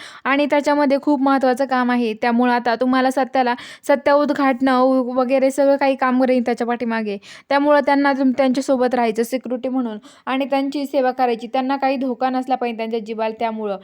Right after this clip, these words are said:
तर आता मंजू म्हणते की, "त्याला काय गरज आहे तरी?" तर आता लगेच सत्या म्हणतो की, "हो, मला काही गरज नाहीये, नका देऊ मला सिक्युरिटी वगैरे, मी बघल माझंवालं,"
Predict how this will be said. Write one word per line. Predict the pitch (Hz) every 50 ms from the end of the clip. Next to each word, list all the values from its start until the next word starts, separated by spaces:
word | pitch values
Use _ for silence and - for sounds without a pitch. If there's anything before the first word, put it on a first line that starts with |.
| - - - 262 - -
तर | 294 294
आता | 285 269 269 269
मंजू | 262 269 269 254 226 269
म्हणते | 262 277 285 269 247 277
की, | 269 277 294 277 240 269
"त्याला | - 269 269 285 294
काय | 302 311 311 302
गरज | 285 277 254 254 247 254
आहे | 254 247 247 240 208
तरी?" | 220 208 208 202 202 - - - _ _ -
तर | 302 311
आता | 302 294 247 277 262 262
लगेच | 269 277 269 254 262 262
सत्या | 285 277 262 - 277 269
म्हणतो | 269 277 277 247 277
की, | 262 277
"हो, | 294 294 285 262
मला | 254 254 262 269 277 285
काही | 294 302 302 277
गरज | 269 269 254 262 269 254
नाहीये, | 254 254 247 240 233 220 226 220 220 - - - - _ -
नका | 247 269 269 294 311
देऊ | 294 320 302
मला | 302 285 269 269 269
सिक्युरिटी | - 285 247 277 254 269 233 269
वगैरे, | 262 254 240 233 240 233 240
मी | 240 254 269
बघल | 247 269 269 254 277 285 285
माझंवालं," | 277 277 262 247 233 247 247 233 226 220 214